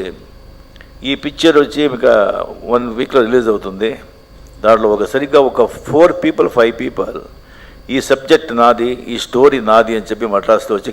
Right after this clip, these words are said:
కేసు వేశారు. So దాంట్లో ఒక ట్విట్టర్లో వచ్చి ఒక ఇద్దరు రాశారు, రజనీ పిక్చర్లో స్టోరీ ఉందా?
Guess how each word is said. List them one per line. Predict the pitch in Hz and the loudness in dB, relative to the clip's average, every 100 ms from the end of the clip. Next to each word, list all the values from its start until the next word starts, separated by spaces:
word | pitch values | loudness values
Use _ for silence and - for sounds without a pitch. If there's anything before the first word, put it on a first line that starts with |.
| - | -6
కేసు | 110 - 92 | -6 -6 -10
వేశారు. | - 123 - - - - - - - - - - - - - - - - - - - - - - - - - - - | -10 -14 -16 -20 -20 -20 -20 -20 -20 -20 -20 -20 -20 -20 -20 -20 -20 -20 -20 -20 -20 -20 -20 -20 -20 -20 -20 -20 -4
So | 156 143 | 2 4
దాంట్లో | 160 165 156 | 4 6 4
ఒక | 151 143 127 110 101 95 92 - - - - - - - | 6 8 8 8 8 4 2 -6 -20 -20 -20 -20 -20 -6
ట్విట్టర్లో | 160 165 196 180 151 | -2 4 6 6 6
వచ్చి | - 151 139 120 104 - - 107 | 4 2 4 4 2 -2 -6 -4
ఒక | 120 123 | -2 -2
ఇద్దరు | 113 127 113 | 0 2 4
రాశారు, | 113 113 95 101 135 - - - - - - - | 4 2 2 0 -6 -14 -20 -20 -20 -20 -8 0
రజనీ | 123 180 202 190 | 2 2 2 0
పిక్చర్లో | - 156 147 165 170 156 120 - - - - - - | 0 2 4 6 6 4 2 -2 -8 -14 -20 -18 -4
స్టోరీ | 135 151 147 113 | 4 6 4 -2
ఉందా? | 104 98 | -2 -2